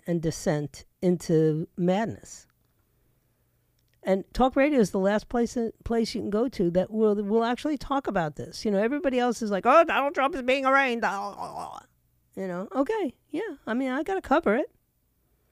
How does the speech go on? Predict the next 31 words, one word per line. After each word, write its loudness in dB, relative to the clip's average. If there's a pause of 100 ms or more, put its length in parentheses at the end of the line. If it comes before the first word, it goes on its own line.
(640)
But 2
that's 0
not 2
all 4
that's 0
happening. -6 (480)
Our 0
culture 0
is 0
degrading 0
right -4
before 2
our 2
very 0
eyes. -4
Men 2
think -2
they're 2
pregnant 0
and 2
they -4
can -2
be 0
women, 4
and, 0 (360)
and, -2
and -6
country 0
music 0
stars 2
are, 2